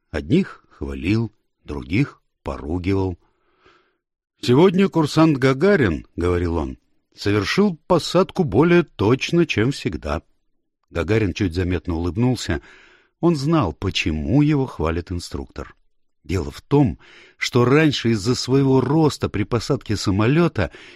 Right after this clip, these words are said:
Юрий недостаточно хорошо видел аэродром. Сегодня же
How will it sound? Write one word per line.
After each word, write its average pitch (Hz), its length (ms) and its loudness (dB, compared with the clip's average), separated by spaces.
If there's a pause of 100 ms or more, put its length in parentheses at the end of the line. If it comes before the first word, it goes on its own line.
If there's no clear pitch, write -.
(100)
Юрий 139 340 2
недостаточно 127 960 0
хорошо 107 580 -2
видел 127 420 -2
аэродром. 107 640 -4 (400)
Сегодня 110 600 0
же 76 220 -4